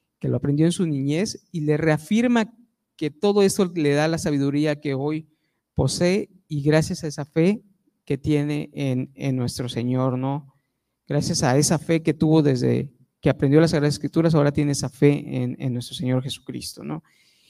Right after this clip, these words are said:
Y en primera de Timoteo cuatro doce, primera de Timoteo cuatro doce,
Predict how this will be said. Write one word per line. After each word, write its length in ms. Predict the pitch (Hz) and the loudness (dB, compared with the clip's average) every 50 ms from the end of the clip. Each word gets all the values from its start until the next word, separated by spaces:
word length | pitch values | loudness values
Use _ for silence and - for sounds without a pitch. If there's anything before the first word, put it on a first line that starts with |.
| _ 175 160 143 - _ | _ -18 -18 -18 -6 _
Y 140 | 156 156 165 | 2 4 6
en 480 | 170 170 175 175 180 180 180 180 175 - _ _ _ _ _ _ _ _ _ _ _ _ _ _ _ _ _ _ _ _ _ _ _ _ _ _ _ _ | 6 4 4 2 0 0 -2 -2 -4 -6 _ _ _ _ _ _ _ _ _ _ _ _ _ _ _ _ _ _ _ _ _ _ _ _ _ _ _ _
primera 340 | - 156 160 175 196 220 233 | 0 2 2 4 4 4 4
de 100 | 214 180 | 2 2
Timoteo 880 | - 175 143 135 139 139 139 - 180 185 196 208 214 220 - - - _ _ _ _ _ _ _ _ _ _ - _ _ _ | 2 0 2 2 0 0 0 0 2 4 4 4 2 0 -2 -8 -18 _ _ _ _ _ _ _ _ _ _ -20 _ _ _
cuatro 840 | _ - - 165 170 170 165 - - 190 180 180 180 180 180 - - - - _ _ _ _ _ _ _ _ _ _ _ _ _ _ _ _ _ _ _ - - - _ _ _ _ _ _ _ _ _ _ | _ 4 6 8 8 6 4 2 4 4 6 6 4 4 0 -6 -16 -20 -20 _ _ _ _ _ _ _ _ _ _ _ _ _ _ _ _ _ _ _ -16 -16 -16 _ _ _ _ _ _ _ _ _ _
doce, 640 | 151 139 127 147 156 160 170 165 - 208 214 233 - _ _ _ _ _ _ _ _ _ | -16 -8 0 2 2 2 2 0 -2 -4 -4 -6 -8 _ _ _ _ _ _ _ _ _
primera 300 | - 147 143 156 170 185 | -8 -4 -2 0 0 0
de 80 | 180 | -2
Timoteo 400 | 175 - 160 151 135 - 151 147 | -4 -4 -6 -4 -2 0 0 0
cuatro 360 | 147 - 151 143 - 151 135 127 | 0 -2 -4 -4 -4 -6 -6 -4
doce, 480 | 127 131 139 139 - 208 226 240 - | -4 -4 -6 -6 -6 -6 -6 -6 -8